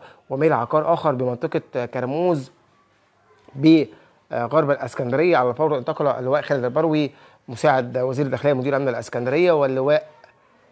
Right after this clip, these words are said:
خالد جمعه سكرتير عام محافظه الاسكندريه، والمهندسه سحر شعبان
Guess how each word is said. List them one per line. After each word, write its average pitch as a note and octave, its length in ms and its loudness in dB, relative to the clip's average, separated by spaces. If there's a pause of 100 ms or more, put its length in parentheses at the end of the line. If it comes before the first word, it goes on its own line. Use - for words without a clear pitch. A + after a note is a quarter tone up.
(440)
خالد C#3 280 2
جمعه D#3 340 2
سكرتير C#3 460 -4
عام C#3 220 0
محافظه B2+ 420 -4
الاسكندريه، C3+ 680 0
والمهندسه C3+ 460 0
سحر C3 280 -4
شعبان D3 500 0